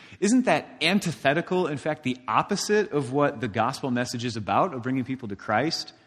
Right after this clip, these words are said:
And yet here we have, written in plain text, "handed over to Satan"?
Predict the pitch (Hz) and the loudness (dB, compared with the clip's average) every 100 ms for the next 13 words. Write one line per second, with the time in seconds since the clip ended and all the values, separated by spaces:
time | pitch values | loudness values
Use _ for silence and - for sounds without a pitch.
0 | _ _ _ _ _ 170 175 160 - 156 | _ _ _ _ _ 2 4 2 2 0
1 | 220 143 104 104 147 135 113 120 123 131 | 0 0 0 0 -2 -8 -10 -8 -6 -4
2 | 127 123 113 139 143 104 117 - - _ | -4 -4 -6 -6 -8 -8 -8 -10 -14 _
3 | _ _ _ - 127 151 175 131 120 143 | _ _ _ -14 -10 -6 -4 -4 -2 -2
4 | 156 147 - 117 - 117 120 - 69 | -2 -6 -6 -6 -6 -6 -8 -12 -20